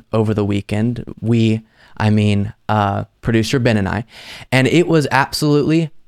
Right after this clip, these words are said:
wild, bonkers. As I said on yesterday's show, I have done so many interviews now, and this was the wildest batch that I've done. So I have another moment for you. And this, as I teased yesterday, is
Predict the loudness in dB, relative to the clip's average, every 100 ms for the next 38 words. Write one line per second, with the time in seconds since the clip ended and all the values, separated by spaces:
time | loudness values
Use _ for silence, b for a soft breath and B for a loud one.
0 | -18 -2 0 2 0 -2 -4 _ -6 -2
1 | 0 0 -2 -2 -4 -10 -6 -2 0 0
2 | 0 0 0 0 0 0 0 0 0 -2
3 | -2 -2 -2 -2 -2 -2 -2 -2 -2 0
4 | 2 2 2 2 0 0 -2 0 0 -2
5 | -4 b b b -2 0 0 0 -2 -2
6 | -2 -2 -4 -2 0 0 -2 -4 -4 -4
7 | -4 -8 -6 -4 -4 -6 -6 -2 2 2
8 | 4 4 4 2 0 B B B B 2
9 | 4 2 -2 -2 -2 -2 -6 b b b
10 | b 0 2 2 0 0 2 2 0 -2
11 | 0 0 0 0 0 0 0 -2 -6 -8
12 | -8 -12 _ _ _ 0 2 2 -2